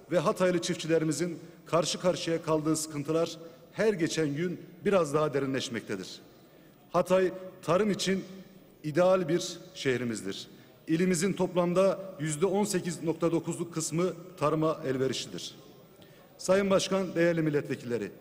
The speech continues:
Amik Ovası neredeyse her kış dönemi su taşkınları ile karşı karşıya kalmaktadır. Öyle ki bu yıl su taşkını nedeniyle on yedi bin dekar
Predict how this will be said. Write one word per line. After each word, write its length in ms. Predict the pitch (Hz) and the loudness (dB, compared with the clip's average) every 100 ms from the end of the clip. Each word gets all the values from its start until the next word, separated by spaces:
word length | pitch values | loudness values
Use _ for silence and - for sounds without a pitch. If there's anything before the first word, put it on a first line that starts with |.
| - - - - - | -20 -20 -20 -18 -2
Amik 300 | 175 226 208 | 0 2 2
Ovası 480 | 202 196 202 208 - - | 2 2 2 0 -2 -12
neredeyse 720 | 147 214 214 190 180 196 190 - - - | 0 2 4 2 2 2 0 -2 -16 -4
her 300 | - 233 214 | 2 2 2
kış 340 | 226 - - | -2 -2 -2
dönemi 360 | 170 160 160 180 - - | 0 2 2 0 -2 -10
su 240 | - 220 | -8 -2
taşkınları 520 | 196 175 - 165 170 | 0 0 0 2 4
ile 200 | 170 170 | 4 2
karşı 300 | 170 156 160 | 0 -2 -2
karşıya 340 | 156 131 139 117 | -4 -2 -2 -2
kalmaktadır. 640 | 120 107 98 104 92 - - - - - | -2 -4 -6 -10 -10 -14 -20 -20 -16 0
Öyle 280 | 185 190 | 2 2
ki 180 | 185 190 | 0 -2
bu 80 | 185 | 2
yıl 220 | 190 190 - - - | 2 2 -4 -14 -10
su 180 | - 196 | -8 0
taşkını 420 | 214 190 175 175 | 2 2 0 0
nedeniyle 640 | 170 170 180 180 170 185 - - - | 2 2 0 2 2 0 -2 -14 -2
on 160 | 202 | 0
yedi 260 | 202 185 165 | 2 0 0
bin 160 | 175 165 | -2 0
dekar 340 | 165 175 180 | 2 2 0